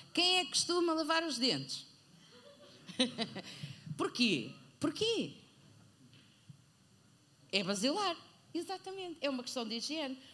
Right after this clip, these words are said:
Se nós não lavarmos os dentes, vamos ficar sem eles, já sabemos isso, não é? Então temos que fazer.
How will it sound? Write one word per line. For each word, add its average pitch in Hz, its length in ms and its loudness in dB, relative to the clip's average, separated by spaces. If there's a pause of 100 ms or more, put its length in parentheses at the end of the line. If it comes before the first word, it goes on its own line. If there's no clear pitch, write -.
Se - 100 -6
nós 262 160 0
não 240 160 2
lavarmos 240 460 0
os 269 100 -4
dentes, 294 260 -2
vamos 294 240 -2
ficar 302 220 -4
sem 349 300 -2
eles, 302 160 0
já 220 120 0
sabemos 220 480 -2
isso, 339 300 -2
não 185 80 -2
é? 139 160 -4 (340)
Então 220 300 -2
temos 233 260 -2
que - 100 -12
fazer. 294 460 -2